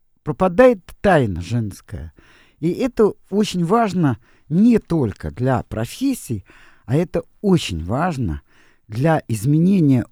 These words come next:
очень серьёзного в отношениях.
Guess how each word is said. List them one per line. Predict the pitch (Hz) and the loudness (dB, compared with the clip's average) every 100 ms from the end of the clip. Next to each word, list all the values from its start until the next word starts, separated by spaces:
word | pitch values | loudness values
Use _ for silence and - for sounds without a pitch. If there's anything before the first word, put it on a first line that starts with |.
| - | -4
очень | 165 147 - - | 0 0 -4 -12
серьёзного | - 110 127 208 220 156 90 76 - _ _ _ | -10 -10 0 0 2 -2 -2 -6 -12 _ _ _
в | 110 | -6
отношениях. | 135 156 147 - 117 87 62 60 | -2 -2 -2 -2 -4 -4 -8 -14